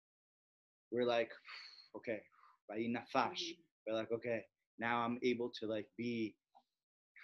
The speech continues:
Speaker 1: more myself. I'm able to connect more to my, to my family, to my friends. I'm not, like, on guard needing to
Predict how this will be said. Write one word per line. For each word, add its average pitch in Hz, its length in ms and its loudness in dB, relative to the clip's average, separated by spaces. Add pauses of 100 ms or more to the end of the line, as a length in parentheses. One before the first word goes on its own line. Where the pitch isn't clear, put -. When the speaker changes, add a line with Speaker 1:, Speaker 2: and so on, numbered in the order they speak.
(140)
Speaker 1:
more 113 220 -2
myself. 110 720 2
I'm 110 140 -6
able 107 240 -2
to - 80 -12
connect 110 380 -6
more 107 280 -4
to 110 100 -2
my, 110 180 -2
to - 640 -12
my 110 120 -4 (120)
family, 117 340 -2 (100)
to 107 80 -8
my 107 120 -4 (200)
friends. 117 380 2
I'm 117 140 2
not, 127 180 2
like, 120 220 2 (100)
on 120 320 2
guard 113 460 6
needing 113 340 0 (100)
to 110 380 4